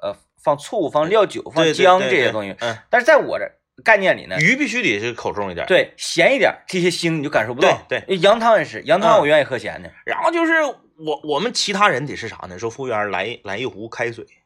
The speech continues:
Speaker 1: 对，对。
Speaker 2: 对一对。
Speaker 1: 嗯。
Speaker 2: 就开水对着羊汤才能喝。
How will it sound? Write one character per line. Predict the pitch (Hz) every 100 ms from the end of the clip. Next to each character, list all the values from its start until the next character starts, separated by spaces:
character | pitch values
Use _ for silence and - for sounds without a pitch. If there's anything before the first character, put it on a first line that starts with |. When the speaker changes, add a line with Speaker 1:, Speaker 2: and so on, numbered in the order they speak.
| _ _ _ -
Speaker 1:
对， | 160 120
对。 | 107 98 - _
Speaker 2:
对 | 160 113
一 | 76
对。 | 76 -
Speaker 1:
嗯。 | 127 120 113 110 101
Speaker 2:
就 | 107
开 | 101 151 151
水 | 120 73
对 | 185 156
着 | 92
羊 | 87
汤 | - 80
才 | 78
能 | 82 80
喝。 | - -